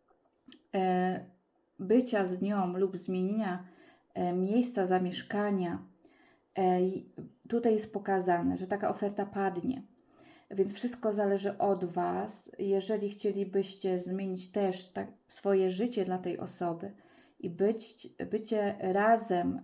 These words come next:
gdzieś w innym miejscu was satysfakcjonuje, e, i marzycie również o tym,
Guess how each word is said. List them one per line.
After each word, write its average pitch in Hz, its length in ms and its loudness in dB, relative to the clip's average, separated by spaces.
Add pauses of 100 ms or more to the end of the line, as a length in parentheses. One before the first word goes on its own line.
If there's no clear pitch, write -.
gdzieś 185 400 0
w - 40 -14
innym 196 420 -2
miejscu 196 640 -2
was 190 360 -2
satysfakcjonuje, 202 1080 -2 (920)
e, 185 420 2
i 208 140 -2
marzycie 202 520 2
również 190 360 0
o 180 220 -4
tym, 190 440 -8